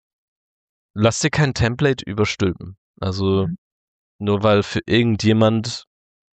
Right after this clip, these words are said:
Speaker 1: beispielsweise Kaltakquise funktioniert oder Content zu automatisieren oder sonst irgendwie was, heißt es nicht, dass es für dich auch Sinn macht. Also, da selber genauer zu differenzieren,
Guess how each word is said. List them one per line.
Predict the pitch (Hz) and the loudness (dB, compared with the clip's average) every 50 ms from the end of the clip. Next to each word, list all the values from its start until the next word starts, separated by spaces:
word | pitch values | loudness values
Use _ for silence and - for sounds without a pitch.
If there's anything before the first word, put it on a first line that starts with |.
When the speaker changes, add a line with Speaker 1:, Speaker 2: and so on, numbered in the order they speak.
| _ _ | _ _
Speaker 1:
beispielsweise | 98 104 104 104 101 90 98 98 92 92 92 | 0 0 0 0 -2 0 0 0 0 0 -2
Kaltakquise | - 104 95 101 101 87 - - - 104 98 101 95 | -2 0 0 0 0 -2 -4 -2 -4 -4 -2 -2 -4
funktioniert | - - 107 - - - 92 90 92 98 120 - - - _ _ _ _ _ _ _ _ _ _ _ _ _ _ _ _ _ | -6 -10 -12 -10 -6 -6 -4 -4 -2 -2 -2 -4 -4 -10 _ _ _ _ _ _ _ _ _ _ _ _ _ _ _ _ _
oder | - 95 92 98 92 92 90 92 _ | -4 0 2 4 4 4 2 0 _
Content | - - 107 101 101 117 117 113 - | 0 0 0 2 2 0 0 0 -2
zu | - - - | -2 0 0
automatisieren | - 104 110 104 107 101 107 104 101 104 107 110 113 113 | 0 0 2 0 0 0 -2 -4 -2 0 2 2 2 2
oder | 98 78 95 92 | 0 -2 -2 0
sonst | 92 101 107 113 - | 0 -2 -2 -2 -4
irgendwie | - 95 95 92 | -4 -2 -2 0
was, | 95 107 - - | -2 -2 -2 -2
heißt | 101 98 - - | -4 -4 -4 -6
es | - - - | -10 -8 -4
nicht, | 113 120 139 156 185 196 - - - - - _ _ _ _ _ _ _ _ _ _ _ _ _ _ | 0 2 2 2 2 0 -4 -6 -6 -8 -8 _ _ _ _ _ _ _ _ _ _ _ _ _ _
dass | - 123 113 - - | -2 0 0 0 -2
es | - - | -4 0
für | - 120 107 | 0 0 2
dich | 95 101 95 - - - - | 2 -2 -2 -2 -10 -8 -4
auch | 98 90 87 87 80 - - - - _ _ _ _ _ _ _ _ _ _ _ _ | -2 0 0 0 -2 -4 -8 -8 -12 _ _ _ _ _ _ _ _ _ _ _ _
Sinn | 113 95 92 95 101 101 98 | -6 -2 0 2 2 2 2
macht. | 92 - - - - - - _ _ _ _ _ _ _ _ - - - - - - - _ _ _ _ _ _ | 0 -2 -4 -8 -10 -10 -12 _ _ _ _ _ _ _ _ -20 -20 -20 -20 -20 -20 -20 _ _ _ _ _ _
Also, | - - 98 95 98 | -4 -2 0 0 2
da | 92 101 104 113 120 | 2 4 4 4 2
selber | 117 104 104 104 107 110 120 117 117 | 2 2 2 2 4 4 4 4 2
genauer | 107 - 110 101 104 101 107 113 113 110 | 2 0 0 2 2 2 2 2 0 0
zu | - - 107 | -4 -12 -8
differenzieren, | 110 101 - 98 98 92 92 - - - 117 120 117 120 120 127 | -10 -8 -8 -6 -6 -6 -6 -8 -6 -2 -2 -2 -2 -2 -6 -10